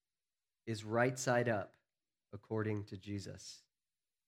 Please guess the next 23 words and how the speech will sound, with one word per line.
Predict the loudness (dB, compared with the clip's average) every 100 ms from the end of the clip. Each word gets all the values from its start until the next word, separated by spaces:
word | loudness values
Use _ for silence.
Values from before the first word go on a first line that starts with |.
| _ _ _ _ _ _ _ _ _ _ _ _ _ _ _ _ _ 0
Listen | 4 6
to | 6
John's | 4 6 6 4 2
words | 2 2 2
in | 2
a | 2
letter | 2 2 2
that | 0 -2
he | -2
wrote | 0 0 -2 -8 _ _ _ _ _ _ _ _ _ _ _ _ -2
to |
the | 0 0
churches | 0 -4 -4 -8 -10 -16 _ _ _ _ _ _ _
that | -4 2
Ryan | 6 6 6 4
read | 2 2
earlier. | 0 -2 -6 -10 -18 _ _ _ _ _ _ _ _ _ _ _ _ _ -2
"Beloved, | 2 6 6 6 4 2 -8 _ _ _ _ _ 2
let | 6
us | 6 4
love | 4 4 4
one | 2 0
another, | 0 -2 -6 -10 -14